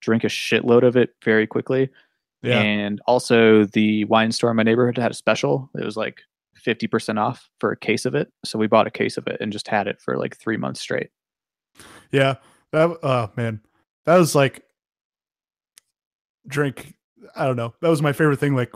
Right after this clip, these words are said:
Speaker 2: when we first got to Paris and we, like, checked in and we sat down, like, the first restaurant we went to, we just slammed, like, three bottles of rosé, and
Speaker 1: Yeah.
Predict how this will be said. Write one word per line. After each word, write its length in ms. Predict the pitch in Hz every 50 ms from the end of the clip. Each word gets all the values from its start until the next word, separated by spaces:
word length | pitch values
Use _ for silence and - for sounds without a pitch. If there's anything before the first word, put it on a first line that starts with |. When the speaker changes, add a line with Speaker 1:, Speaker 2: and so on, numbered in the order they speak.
| - -
Speaker 2:
when 120 | 156 143
we 60 | 135
first 260 | 123 - 160 147 -
got 160 | - 156 147 -
to 60 | 131
Paris 460 | - 131 127 127 139 139 - - - _ _ _ _ _ -
and 240 | 143 123 123 120 113
we, 80 | 120 117
like, 260 | 117 110 107 - _ _ _ _ -
checked 280 | - - 131 - - 127
in 240 | 127 127 131 135 - -
and 180 | - 127 117 110
we 80 | 113 110
sat 260 | - - 127 117 -
down, 160 | 120 123 123
like, 100 | 120 113
the 60 | - -
first 240 | - 131 117 -
restaurant 320 | 123 120 - - 127 117 110
we 60 | 110
went 140 | 113 113 110 -
to, 100 | 117 113
we 80 | 110 107
just 200 | 113 113 - -
slammed, 300 | - 123 113 113 110 110
like, 140 | 107 107 -
three 220 | - - 131 120
bottles 360 | 107 107 107 110 113 110 110
of 60 | 120 113
rosé, 480 | 113 113 113 110 117 113 113 117 113 - _ _ _ _ _ _ _ _ _ -
and 280 | 127 113 107 107 107
Speaker 1:
Yeah. 120 | 269 247